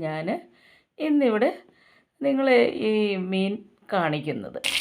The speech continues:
മീനിനൊക്കെ ഭയങ്കര വിലയാണ്. ഇതിൻ്റെ കുറച്ച് പീസെടുത്ത് വറക്കാമെന്ന് വിചാരിച്ചു. അപ്പം ഞാൻ ആദ്യം ഓർത്ത് ഫുള്ളായിട്ട് വറക്കാമെന്നാണ് വിചാരിച്ചത്. അപ്പോഴേ ഓർക്കാതെ മീനെല്ലാം അങ്ങ് കട്ട് ചെയ്ത് പോയി.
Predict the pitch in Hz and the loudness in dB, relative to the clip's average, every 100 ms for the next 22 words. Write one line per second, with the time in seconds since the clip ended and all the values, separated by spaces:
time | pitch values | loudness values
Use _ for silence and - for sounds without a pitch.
0 | - - - 165 190 254 302 269 247 240 | -4 -4 -4 -2 0 2 2 2 2 4
1 | 277 240 196 196 156 - 175 170 170 185 | 4 4 2 2 0 0 -4 -4 -2 -2
2 | 190 - - 180 180 - 180 262 - - | 0 -2 0 -2 -2 -2 -2 0 -2 -4
3 | - - - - - - - 202 190 190 | -6 -6 -4 -4 -4 -4 -2 0 0 -2
4 | - - 208 208 196 123 120 87 - - | 0 2 4 4 2 0 -2 -2 0 0
5 | 160 202 190 190 220 202 214 240 220 214 | 0 2 2 4 2 2 2 2 2 2
6 | 226 - 190 196 202 196 214 214 - - | 0 0 0 2 2 2 -2 -2 -6 -6
7 | - - - - - 170 190 196 214 214 | -6 -4 -2 -2 4 4 4 4 4 4
8 | 233 202 196 175 160 147 151 147 160 147 | 4 4 4 4 2 4 4 4 4 4
9 | 143 185 196 165 160 196 - 208 190 180 | 4 4 2 2 2 2 4 2 2 0
10 | 170 180 170 165 160 160 147 127 - 160 | 0 0 4 2 2 0 0 0 0 0
11 | 117 110 - - | 0 -2 -4 -4